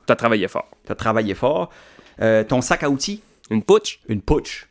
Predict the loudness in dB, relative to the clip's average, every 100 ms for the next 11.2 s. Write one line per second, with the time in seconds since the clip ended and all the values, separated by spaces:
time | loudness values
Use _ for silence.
0 | -8 0 2 2 0 -2 -2 0 0 -2
1 | -6 -4 -6 -4 -4 -2 -2 -2 -2 0
2 | -2 0 -4 -6 _ _ _ _ -8 0
3 | 0 0 -4 -6 -6 -2 -2 2 0 0
4 | -2 -8 -10 -10 -6 -2 0 0 -2 -4
5 | -4 -4 -4 -6 -6 -10 -8 -4 -2 0
6 | 0 -4 -8 -4 -2 -2 -4 _ _ -10
7 | -2 -2 -2 -2 -2 -2 -2 0 0 -4
8 | _ _ _ _ _ -8 0 2 2 0
9 | 0 0 -4 -6 -2 2 2 2 -2 _
10 | _ -18 -16 -12 -8 -6 -6 -6 -4 -2
11 | -2 -4